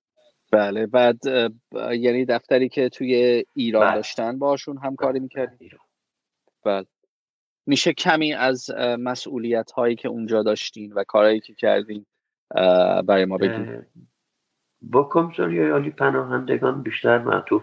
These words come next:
Speaker 2: بود به پناهندگان افغان که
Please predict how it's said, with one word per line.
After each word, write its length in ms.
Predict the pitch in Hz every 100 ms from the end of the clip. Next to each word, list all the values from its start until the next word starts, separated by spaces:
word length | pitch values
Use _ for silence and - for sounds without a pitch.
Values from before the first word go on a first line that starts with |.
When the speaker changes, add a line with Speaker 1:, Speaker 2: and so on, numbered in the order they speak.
| -
Speaker 2:
بود 140 | - -
به 200 | 101 95
پناهندگان 640 | - 92 90 82 85 92
افغان 640 | 87 90 - - 98 135 - _ _ _ _ _ _ _ _ _
که 640 | - 104 95 92 90 87